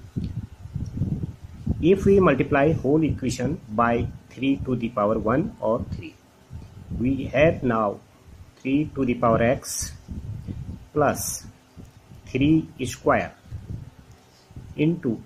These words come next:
three to the power x is equal to ninety into three, right? If we take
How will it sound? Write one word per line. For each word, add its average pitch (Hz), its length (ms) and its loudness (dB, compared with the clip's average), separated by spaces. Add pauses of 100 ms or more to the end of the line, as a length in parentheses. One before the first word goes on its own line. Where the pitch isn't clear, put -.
(1400)
three - 340 2 (360)
to 127 60 -4
the 117 120 2
power 110 300 4
x - 480 -2 (280)
is 147 300 0
equal 110 340 -2
to 80 200 -8 (140)
ninety 123 720 -2 (200)
into 117 480 -2 (220)
three, - 240 -10 (800)
right? 147 280 2 (2500)
If 160 240 2
we 180 140 6
take 175 440 4